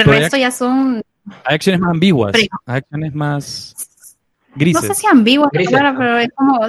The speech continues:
Speaker 2: ya, ya lo que, lo que tiene que ver con cómo te relacionas vos personalmente con,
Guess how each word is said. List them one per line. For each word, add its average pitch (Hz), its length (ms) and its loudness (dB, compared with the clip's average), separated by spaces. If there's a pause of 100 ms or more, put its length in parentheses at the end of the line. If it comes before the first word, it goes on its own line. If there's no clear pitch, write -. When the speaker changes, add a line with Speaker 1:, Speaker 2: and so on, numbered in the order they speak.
(100)
Speaker 2:
ya, 269 180 0
ya 277 200 0
lo 294 120 -4
que, 254 80 -12
lo 247 160 -2
que 247 80 -4
tiene 262 180 0
que 262 100 -4
ver 247 140 -2
con 247 140 -4
cómo 254 180 -4
te 254 80 0
relacionas 214 420 0
vos 247 220 2
personalmente 220 580 -2
con, 185 300 -8